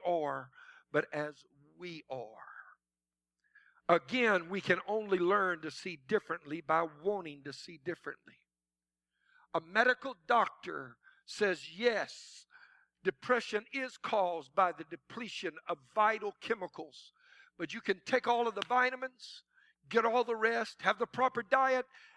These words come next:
and be on medication. But if you don't correct the thinking that got you there in the first place, it won't help you with your situation.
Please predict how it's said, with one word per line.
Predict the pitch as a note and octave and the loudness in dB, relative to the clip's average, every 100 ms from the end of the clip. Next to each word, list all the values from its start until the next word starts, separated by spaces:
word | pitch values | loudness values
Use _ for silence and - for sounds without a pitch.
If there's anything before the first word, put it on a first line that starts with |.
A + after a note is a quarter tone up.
| _ | _
and | F#3+ E3+ | -2 -2
be | A#3+ | -4
on | A#3 A#3+ | -2 0
medication. | G#3+ A#3+ A3 A#3+ G#3+ - E3+ D3 | 0 0 0 0 0 -2 -8 -2
But | D#3+ | -2
if | D#3 - | -2 -8
you | F3+ | -8
don't | F#3+ F#3 - | -4 -4 -6
correct | - E3 E3+ A3 E3+ - _ C3+ C3 - _ _ _ | -12 -12 -4 -2 -2 -4 _ -8 -8 -10 _ _ _
the | D#3 - _ | -6 -6 _
thinking | C4+ G#3+ - D#3 C#3 | -10 -8 -8 -10 -8
that | D3 - | -10 -2
got | F3+ E3+ - | 0 0 -4
you | F3 D3 | -12 -6
there | E3+ E3+ | -2 -2
in | D#3+ | -2
the | |
first | D3+ - G#3+ - - | -4 -2 -2 -4 -10
place, | D#3+ D3 - - - - _ _ _ _ - _ _ _ - | -8 -8 -12 -20 -20 -20 _ _ _ _ -20 _ _ _ -8
it | E3 C#3 C#3+ | -8 -8 -4
won't | G3 G3 - - | -2 -2 -6 -8
help | - F#3 - | -2 -2 -4
you | D#3+ D3+ | -14 -12
with | C#3+ D3+ D#3 | -8 -8 -6
your | D#3 C#3+ | -8 -8
situation. | - D#3 - D#3+ C#3 C3 - | -12 -14 -12 -10 -8 -8 -10